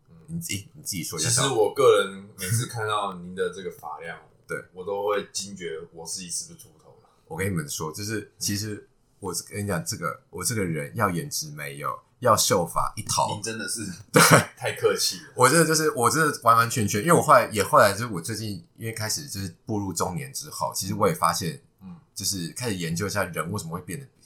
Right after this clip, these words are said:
Speaker 2: 显老。其实我觉得大部分人都会把就是，就是男人啊，都会把就是看起来老不老的老态，就是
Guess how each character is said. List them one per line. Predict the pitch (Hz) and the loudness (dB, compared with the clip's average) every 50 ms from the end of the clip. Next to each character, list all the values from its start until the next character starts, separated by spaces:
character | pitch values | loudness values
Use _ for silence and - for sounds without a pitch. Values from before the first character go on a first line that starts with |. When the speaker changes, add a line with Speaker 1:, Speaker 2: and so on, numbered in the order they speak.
| _ - | _ -6
Speaker 2:
显 | - - - 82 76 78 85 87 | -4 -2 -2 -4 -6 -8 -6 -4
老。 | 85 - - - - _ _ _ _ _ _ _ | -2 -4 -4 -4 -10 _ _ _ _ _ _ _
其 | - - | 0 4
实 | 156 | 6
我 | 147 | 6
觉 | 107 | 6
得 | 107 104 | 6 6
大 | 131 123 127 | 8 8 8
部 | 120 - | 6 4
分 | 123 107 | 0 0
人 | 98 92 85 | 0 -2 -2
都 | 107 101 | 0 0
会 | 113 107 | 0 2
把 | - - 73 69 - - - | 2 2 2 2 2 -2 -8
就 | - 92 | -10 -8
是， | 82 - 87 82 78 67 - _ _ _ _ _ _ - - - - - _ _ _ _ _ _ _ _ _ | -6 -6 -6 -6 -10 -10 -12 _ _ _ _ _ _ -12 -8 -8 -8 -8 _ _ _ _ _ _ _ _ _
就 | - 117 | -6 -4
是 | 127 135 | -4 -2
男 | 110 98 87 90 90 | 0 0 0 2 2
人 | 87 78 73 73 | 0 0 2 4
啊， | 73 71 65 - - | 4 4 4 2 0
都 | - 107 | 2 4
会 | 131 127 | 4 4
把 | - 92 80 80 | 6 4 4 4
就 | 87 | 2
是 | 92 - 104 | -2 -6 -6
看 | - 135 135 104 | -6 -6 -4 -4
起 | 82 85 | -2 -2
来 | 82 80 - | -2 -2 0
老 | 80 76 | -2 -2
不 | - - 107 | -2 -2 -2
老 | 92 71 65 | -2 -2 -2
的 | 69 71 | -2 -2
老 | 76 76 67 65 - | -2 -2 -2 -2 -4
态， | - - 92 80 | -6 -4 -4 -4
就 | - - 90 | -6 -8 -10
是 | 92 98 92 82 - | -10 -10 -10 -12 -14